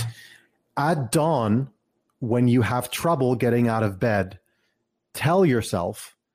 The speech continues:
'I have to go to work.' As a human being, what do I have to complain of if I'm going to do what I was born for,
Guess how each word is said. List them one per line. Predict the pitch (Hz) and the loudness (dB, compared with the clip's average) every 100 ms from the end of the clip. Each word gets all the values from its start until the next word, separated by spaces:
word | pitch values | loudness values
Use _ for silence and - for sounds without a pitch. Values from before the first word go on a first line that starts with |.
| _ _ _ _ | _ _ _ _
'I | 127 | -4
have | 120 - 160 - | -4 -2 -4 -4
to | 139 | -4
go | 120 | 0
to | 107 | 0
work.' | 98 87 - - _ _ _ _ _ _ | 0 -4 -8 -20 _ _ _ _ _ _
As | 123 120 | -4 -2
a | |
human | 135 - 160 156 | -2 0 2 2
being, | 127 147 127 107 117 - _ _ _ _ _ | 2 2 4 2 -2 -10 _ _ _ _ _
what | 131 151 185 | -4 -2 -2
do | - 170 | 0 2
I | 156 | 2
have | 135 139 135 | 0 -2 -4
to | 147 | -6
complain | - 127 - 143 139 | -4 -6 -2 -2 0
of | 98 90 107 - _ _ _ - | -2 -4 -8 -16 _ _ _ -6
if | 131 | -4
I'm | 123 123 | -2 -2
going | 120 135 143 | 0 0 0
to | 139 123 | -2 -2
do | 110 113 113 | 0 2 0
what | 117 110 113 | -2 -2 0
I | 113 | 0
was | 113 98 | -2 -2
born | 98 113 110 | -2 0 0
for, | 98 95 85 | -4 -8 -10